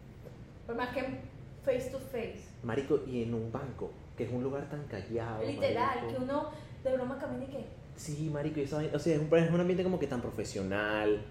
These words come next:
Speaker 2: como que la gente va ahí, hace sus vainas y se va, todo el mundo está tranquilo,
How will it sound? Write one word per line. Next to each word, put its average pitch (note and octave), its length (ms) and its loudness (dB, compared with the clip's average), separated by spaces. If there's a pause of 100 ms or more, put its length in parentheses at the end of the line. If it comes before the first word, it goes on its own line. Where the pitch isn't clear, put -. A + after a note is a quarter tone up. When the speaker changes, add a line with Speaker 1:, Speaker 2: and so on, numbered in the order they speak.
(340)
Speaker 2:
como A#2+ 200 2
que A2 80 4
la G#2 80 2
gente A2+ 240 2
va A#2 100 8
ahí, A#2+ 240 6
hace - 140 0
sus - 160 -8
vainas A#2 240 0
y B2+ 80 -4
se G#2 140 0
va, G#2+ 360 2
todo G#2 120 4
el G#2 40 2
mundo C3 220 -2
está C#3 120 -2
tranquilo, A#2 760 2